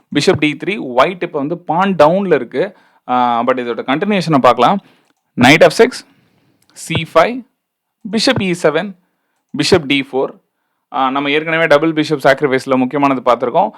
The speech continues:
குயின் வந்து கிங்குக்கு பக்கத்துல, கேசலான கிங் பக்கத்துல இருக்கக்கூடாது. அது மட்டும் இல்லாம மைனர் பீசஸ் வந்து க-, கேசலான கிங்கை ப்ரொடெக்ட் பண்ணக்கூடாது அப்படிங்கிறத பார்த்தோம். அது ரெண்டும் இல்ல அப்படின்னா நம்ம சாக்ரிஃபைஸ் பண்ணி செக்மேட் பண்றதுக்கான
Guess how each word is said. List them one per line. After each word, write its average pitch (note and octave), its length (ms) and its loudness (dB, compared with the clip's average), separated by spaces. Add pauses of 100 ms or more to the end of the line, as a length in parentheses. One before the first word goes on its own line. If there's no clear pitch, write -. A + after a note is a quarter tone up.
குயின் B3 200 4
வந்து G3+ 240 0 (140)
கிங்குக்கு G3 400 -2 (140)
பக்கத்துல, D3 380 2 (120)
கேசலான D3+ 400 0
கிங் C#3+ 240 -8
பக்கத்துல C3 340 -4
இருக்கக்கூடாது. B2 640 -4
அது C#3+ 180 -2
மட்டும் D3 180 -2
இல்லாம E3 240 -2
மைனர் G3 360 -4
பீசஸ் D#3+ 400 -12
வந்து C#3+ 380 -6 (320)
க-, - 100 -16
கேசலான C#3+ 560 2
கிங்கை C#3+ 280 -4
ப்ரொடெக்ட் D3+ 280 -2
பண்ணக்கூடாது B2+ 580 2
அப்படிங்கிறத A#2 320 -6
பார்த்தோம். A#2 460 -2
அது A#2+ 280 -4
ரெண்டும் E3 220 -2
இல்ல D#3 380 2
அப்படின்னா C3 220 -4
நம்ம D3 200 -6
சாக்ரிஃபைஸ் C3 500 -6
பண்ணி C#3 160 -6
செக்மேட் C3 380 -6
பண்றதுக்கான A#2 400 -6